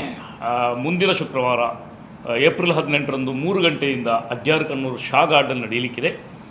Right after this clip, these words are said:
ಇದರ ಪ್ರಚಾರ ಕಾರ್ಯಕ್ರಮಗಳಲ್ಲಿ ನೀವು ಕೈ ಜೋಡಿಸಿ ಲಕ್ಷಾಂತರ ಮಂದಿ ಭಾಗವಹಿಸುವ ರೀತಿಯಲ್ಲಿ ನಮ್ಮ ಕಾರ್ಯಕ್ರಮಕ್ಕೆ ಬೆಂಬಲ ಕೊಡಬೇಕು ಅಂತ ಭಾಳ ಪ್ರೀತಿಯಿಂದ ನಿಮ್ಮೊಂದಿಗೆ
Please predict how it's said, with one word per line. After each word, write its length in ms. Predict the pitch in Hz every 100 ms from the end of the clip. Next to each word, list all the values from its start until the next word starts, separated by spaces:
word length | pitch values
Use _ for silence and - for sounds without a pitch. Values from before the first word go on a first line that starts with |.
| - -
ಇದರ 140 | 120
ಪ್ರಚಾರ 400 | 127 117 147 160
ಕಾರ್ಯಕ್ರಮಗಳಲ್ಲಿ 760 | 156 147 139 135 127 123 120 120
ನೀವು 260 | 117 117 117
ಕೈ 140 | 143
ಜೋಡಿಸಿ 520 | 156 165 156 - 117 - - - - - - -
ಲಕ್ಷಾಂತರ 540 | - - 180 226 226 220
ಮಂದಿ 220 | 202 175
ಭಾಗವಹಿಸುವ 480 | 160 156 143 127 131
ರೀತಿಯಲ್ಲಿ 440 | 127 123 127 120
ನಮ್ಮ 180 | 120 113
ಕಾರ್ಯಕ್ರಮಕ್ಕೆ 520 | 123 123 123 117 117
ಬೆಂಬಲ 340 | 107 135 156
ಕೊಡಬೇಕು 420 | 143 127 117 104 110
ಅಂತ 160 | 104 104 - - - - - -
ಭಾಳ 200 | 143 175
ಪ್ರೀತಿಯಿಂದ 500 | 160 151 139 135 123
ನಿಮ್ಮೊಂದಿಗೆ 480 | 113 110 107 113